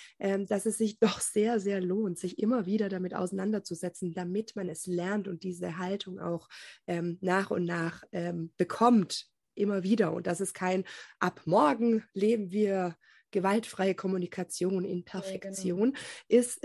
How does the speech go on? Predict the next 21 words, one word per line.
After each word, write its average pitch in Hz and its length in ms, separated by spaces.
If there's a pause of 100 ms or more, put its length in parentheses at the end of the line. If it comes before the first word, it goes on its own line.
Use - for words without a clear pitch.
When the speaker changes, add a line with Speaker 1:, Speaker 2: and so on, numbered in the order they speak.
Speaker 1:
das 220 140
ist, 220 140
glaube 202 260
ich, - 160
auch 190 220
immer 175 460 (120)
wieder 175 320
was. 160 200
Das 185 160
ist - 200
was, 208 240
wo 196 100
man 196 140
immer 196 240
wieder 185 180
lernen 196 360
muss 214 260
und 294 420
was 202 220
sich 196 200
lohnt, 190 460